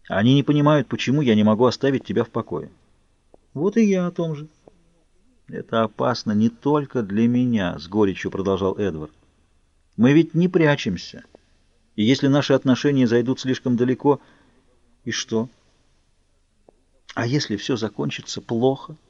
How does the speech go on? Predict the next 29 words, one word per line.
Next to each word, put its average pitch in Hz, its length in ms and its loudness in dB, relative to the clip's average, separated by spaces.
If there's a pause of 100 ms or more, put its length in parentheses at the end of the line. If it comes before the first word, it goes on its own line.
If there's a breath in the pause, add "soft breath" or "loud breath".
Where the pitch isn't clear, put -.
(320)
Он 104 180 0
закрыл 123 320 2
лицо 117 320 0
ладонями, 123 540 2 (480 loud breath)
совсем 131 340 0
как 127 160 0
в - 60 -18
тот 131 200 0
вечер 110 340 -2
в - 60 -16
Порт-Анджелесе. 101 760 -4 (500)
Физически 139 640 -2
ощущая 113 420 0
его 110 260 2
боль, 156 280 4 (460 soft breath)
я 127 140 0
очень 156 300 0
хотела 151 320 0
его 131 240 0
утешить, - 440 -4
но 113 80 6
не 151 100 2
знала 110 280 0
как. - 340 -12 (300)
Рука 113 300 2
непроизвольно 117 580 2
потянулась 139 500 -2
к - 60 -10
нему, 214 260 2